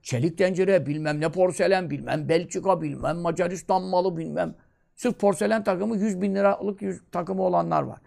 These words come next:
Yüz bin liraya almış yemek takımını ya. E, ne yapacağız? Bu kadın milleti de bu işlere çok merak.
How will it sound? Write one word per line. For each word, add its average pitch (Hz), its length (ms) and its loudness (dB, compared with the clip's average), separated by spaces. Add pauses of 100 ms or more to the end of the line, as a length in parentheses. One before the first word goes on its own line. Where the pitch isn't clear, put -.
(200)
Yüz 165 320 -2
bin 170 180 2
liraya 170 280 4
almış 185 320 -4 (340)
yemek 202 320 4
takımını 120 400 -6
ya. 104 220 -12 (840)
E, 120 40 -14 (260)
ne 147 100 -6
yapacağız? - 600 -14 (340)
Bu - 60 -20
kadın - 300 -6
milleti 131 420 -4
de - 140 -6
bu 143 80 -10
işlere - 280 -10
çok - 220 -12
merak. - 220 -14